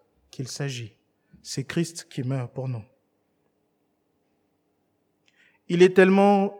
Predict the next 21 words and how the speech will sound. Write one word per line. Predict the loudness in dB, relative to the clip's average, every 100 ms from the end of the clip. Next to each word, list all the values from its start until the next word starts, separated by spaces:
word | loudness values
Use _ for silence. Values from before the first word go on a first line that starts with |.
| -20 _ _ _ _ _
bien | 2 6
des | 8
choses | 8 4
difficiles | 4 0 0 2 2 2 -2 -12 -20 _ _ _ _ _ _ _ _
que | -2
nous | 2 4
vivons | 4 4 2 0 -6 -20 _ _ _ _ _ _
et | -2
que | 2
nous | 2 4
devons | 2 2 0
vivre | 2 2 2
tout | 0 -2
seuls | 2 2 2
dans | -2
notre | -2 0 -2
vie, | 0 -4 -8 _ _ _ _ _ _ _ _ _ _ _ _ _ _ _
en | 0
particulier | 2 2 0 2 4
la | 4
mort. | 6 6 4 -4